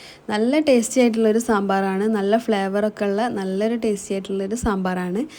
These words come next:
എല്ലാവരും ഇതേപോലെ തന്നെ സാമ്പാർ ഉണ്ടാക്കി നോക്കാൻ, ഏ, ശ്രമിക്കുക. അടിപൊളിയാണ്.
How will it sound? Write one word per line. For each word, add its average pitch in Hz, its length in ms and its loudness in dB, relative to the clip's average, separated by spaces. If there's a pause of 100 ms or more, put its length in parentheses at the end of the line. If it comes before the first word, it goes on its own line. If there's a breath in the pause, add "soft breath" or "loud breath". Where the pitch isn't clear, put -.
(260 loud breath)
എല്ലാവരും 220 440 2
ഇതേപോലെ 214 500 0 (100)
തന്നെ 208 180 0
സാമ്പാർ 196 440 -2
ഉണ്ടാക്കി 190 340 -4
നോക്കാൻ, 196 440 -6 (220)
ഏ, 185 100 -6
ശ്രമിക്കുക. 190 600 -4
അടിപൊളിയാണ്. 202 920 -2